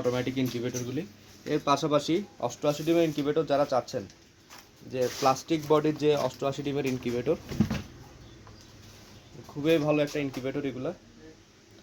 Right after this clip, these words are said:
যাদের প্রয়োজন দ্রুত যোগাযোগ করবেন। এছাড়া ককশিটের ইনকিউবেটর পঞ্চাশ ডিম, আশি ডিম অ্যাভেলেবেল রয়েছে বর্তমানে, কিন্তু কারখানায় এগুলোর কাজ চলতেছে। দেখতে পাচ্ছেন আশি ডিমের ইনকিউবেটর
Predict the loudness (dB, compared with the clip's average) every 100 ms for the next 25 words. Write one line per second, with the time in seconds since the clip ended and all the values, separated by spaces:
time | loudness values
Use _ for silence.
0 | -20 -20 -20 -20 -20 -20 -20 -10 0 2
1 | 2 -2 0 0 0 0 -2 -6 -18 -20
2 | -20 -16 -16 -16 -18 -20 -12 -2 0 2
3 | 4 2 2 0 -4 -2 -4 -4 -4 -2
4 | -2 -2 -4 -4 -2 -2 -2 -2 -2 0
5 | -2 -6 _ _ _ _ _ -20 -20 -12
6 | -2 0 2 0 0 -2 0 0 0 0
7 | 0 -2 -2 -2 -2 0 0 0 -2 -4
8 | -4 -6 -4 -6 -8 -8 -8 -6 -4 -2
9 | -2 -2 -4 -4 -4 -4 -6 -6 -6 -4
10 | -4 -2 -2 -2 -4 -4 -4 -6 -10 -12
11 | -14 -14 -16 -18 -20 -10 -10 -6 -6 -4